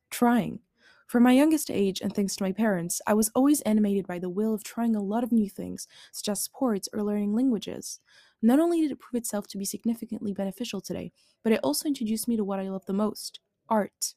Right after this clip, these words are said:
Whether it's painting, singing, writing, theater productions, and most of all, filmmaking, those are the areas that I always thrived in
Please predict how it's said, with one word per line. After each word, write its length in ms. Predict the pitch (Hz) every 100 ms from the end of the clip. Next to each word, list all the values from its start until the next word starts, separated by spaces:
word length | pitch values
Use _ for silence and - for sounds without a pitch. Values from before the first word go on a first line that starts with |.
| _ _ _ _ -
Whether 220 | 208 202
it's 160 | 196
painting, 640 | - 262 277 277 202 170 170
singing, 520 | - 254 240 180 170
writing, 400 | 196 226 196 170
theater 340 | - 269 269 226
productions, 580 | 180 170 - - 196 - - - -
and 240 | 262 269 262
most 240 | 220 -
of 80 | 214
all, 140 | 202
filmmaking, 720 | - 247 254 185 170 160 170 165 _ _ _ -
those 220 | 254 285
are 80 | 285
the 180 | 233
areas 380 | 196 208 202 202
that 100 | -
I 140 | 190 185
always 340 | 220 247 240
thrived 420 | - 220 220 220 -
in 260 | - 202